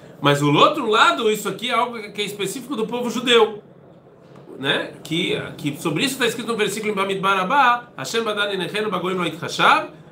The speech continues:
mitzat Torat Hashem ve'akdusha elyoná miuchad le'am Yisrael kadosh." Agora, tem algo especial do povo judeu, que é a Torá, que isso nenhum outro povo tem. Certo? Mas, mas a gente não pode achar que só tem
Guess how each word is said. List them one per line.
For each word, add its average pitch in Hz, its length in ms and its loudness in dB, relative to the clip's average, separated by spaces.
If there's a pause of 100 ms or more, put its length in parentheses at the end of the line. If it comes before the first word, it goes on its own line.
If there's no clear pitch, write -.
(120)
mitzat 196 300 -4
Torat 196 240 -2
Hashem 180 220 -2
ve'akdusha 175 420 -2
elyoná 190 320 0
miuchad 190 280 -2
le'am 175 120 -2
Yisrael 147 300 -4
kadosh." 135 300 -10
Agora, 120 200 -2
tem 175 140 -4
algo 262 120 -4
especial 247 340 -4
do 247 60 -4
povo 262 140 -6
judeu, 262 240 -2
que - 80 -8
é 120 40 -6
a - 40 -6
Torá, 151 640 4 (380)
que 165 100 -6
isso 151 100 -10
nenhum 180 120 2
outro 240 180 -2
povo 190 260 -2
tem. 107 280 -6 (580)
Certo? - 340 -2 (320)
Mas, 151 320 0
mas 143 220 -4
a - 20 -4
gente 160 220 -8
não 226 120 -4
pode 240 320 2 (160)
achar 165 380 0
que 214 80 -10
só 180 200 -4
tem 202 420 -2